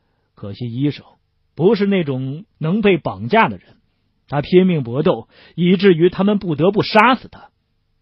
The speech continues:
然后偷了一条船，把他沉到了海里。菲利普小姐出了一笔赏金，他们以为能够安全地拿到钱，就把他钓了上来。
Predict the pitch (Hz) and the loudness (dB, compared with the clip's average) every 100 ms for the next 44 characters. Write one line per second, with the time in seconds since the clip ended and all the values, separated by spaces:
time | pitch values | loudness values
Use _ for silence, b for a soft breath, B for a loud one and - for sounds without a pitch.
0 | _ - 131 170 175 156 - 190 202 156 | _ -8 -6 -2 0 0 0 0 2 0
1 | 143 185 113 135 180 - _ _ _ 101 | -4 -6 -6 -4 -4 -6 _ _ _ -10
2 | 123 123 - 151 208 180 113 104 104 170 | -8 -6 -6 -2 0 0 -2 -10 -2 -2
3 | 202 - _ _ _ _ _ b b b | -2 -6 _ _ _ _ _ b b b
4 | b b - 190 220 190 151 151 165 139 | b b 2 4 4 2 -2 0 -2 0
5 | 127 120 170 175 156 120 156 - 90 95 | -4 -4 -2 0 -2 -2 -2 -2 -6 -6
6 | 156 175 - _ _ _ _ _ _ 113 | -4 -4 -8 _ _ _ _ _ _ -12
7 | 123 117 104 98 104 135 107 _ - 123 | -10 -10 -12 -10 -8 -8 -8 _ -10 -8
8 | 143 123 160 175 175 117 139 127 104 147 | -6 -4 0 0 -2 -6 -8 -8 -6 -6
9 | 117 - 101 151 - _ _ _ _ - | -6 -10 -8 -8 -8 _ _ _ _ 4
10 | 196 98 - - 240 247 175 120 - 131 | 4 4 -6 -2 6 6 6 2 -12 -14
11 | - - | -16 -20